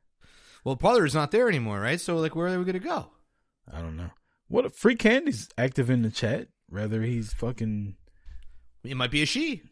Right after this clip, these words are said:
Speaker 2: She, you, you, you know what? You're absolutely right. I apologize,
Speaker 1: Mm-hmm.
Speaker 2: Free Candy. If you're a woman, I'm sorry.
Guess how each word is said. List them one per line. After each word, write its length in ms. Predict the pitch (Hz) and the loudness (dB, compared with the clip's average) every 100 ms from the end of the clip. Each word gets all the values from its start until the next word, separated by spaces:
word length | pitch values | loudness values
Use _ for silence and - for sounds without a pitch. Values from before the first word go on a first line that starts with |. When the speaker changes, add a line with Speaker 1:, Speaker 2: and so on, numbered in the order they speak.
| - - - _ | -20 -20 -20 _
Speaker 2:
She, 220 | - - 117 | -8 -6 -6
you, 200 | 139 233 | -4 -4
you, 220 | 117 113 98 | -4 -8 -4
you 100 | 117 | -2
know 120 | 107 | -2
what? 260 | 101 120 87 | -4 -6 -6
You're 100 | 80 | -10
absolutely 380 | 85 - 78 78 | -10 -10 -12 -12
right. 260 | 71 76 - | -12 -16 -8
I 120 | 104 | -4
apologize, 540 | 110 - 98 87 90 107 | -4 -4 -4 -6 -8 -8
Speaker 1:
Mm-hmm. 40 | |
Speaker 2:
Free 120 | 95 90 | -10 -8
Candy. 220 | 95 - | -10 -8
If 180 | 110 - | -8 -2
you're 120 | 123 | 0
a 40 | |
woman, 440 | 110 107 110 123 123 - _ - - | 0 0 0 -2 -4 -14 _ -20 -14
I'm 120 | 92 | -12
sorry. 400 | - 85 - | -10 -12 -12